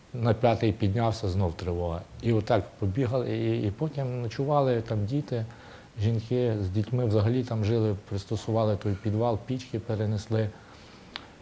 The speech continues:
І нікого туди не пускали, охорона була, ми там охороняли, щоб посторонні не були. Були вибухи там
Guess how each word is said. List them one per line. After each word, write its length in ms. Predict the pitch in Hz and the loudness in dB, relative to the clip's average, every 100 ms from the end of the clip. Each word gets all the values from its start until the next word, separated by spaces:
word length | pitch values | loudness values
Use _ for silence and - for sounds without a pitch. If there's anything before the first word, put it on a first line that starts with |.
| - - | -12 0
І 120 | 107 110 | 4 4
нікого 640 | 104 101 120 110 143 113 | 4 4 2 6 8 8
туди 260 | 110 104 110 | 6 2 0
не 120 | 104 | 0
пускали, 720 | 95 101 - - 123 127 123 107 92 - | -2 -6 -4 0 2 2 -2 -6 -8 -6
охорона 640 | 107 117 104 117 123 117 | -4 0 2 2 0 -2
була, 300 | 110 113 110 | -2 0 0
ми 160 | 107 104 | 0 0
там 240 | 104 98 | 0 -2
охороняли, 560 | 92 107 104 113 113 104 | -2 -2 -2 0 0 0
щоб 160 | - | -4
посторонні 640 | - 104 - 107 107 104 101 | -4 -6 -4 0 2 2 0
не 120 | 104 | 0
були. 380 | 101 107 104 95 - - - - - - | 2 2 2 -2 -8 -20 -20 -20 -16 0
Були 260 | 120 117 104 | 4 6 6
вибухи 520 | 120 127 123 - 113 | 4 2 2 -2 -2
там 280 | - 110 | -2 -2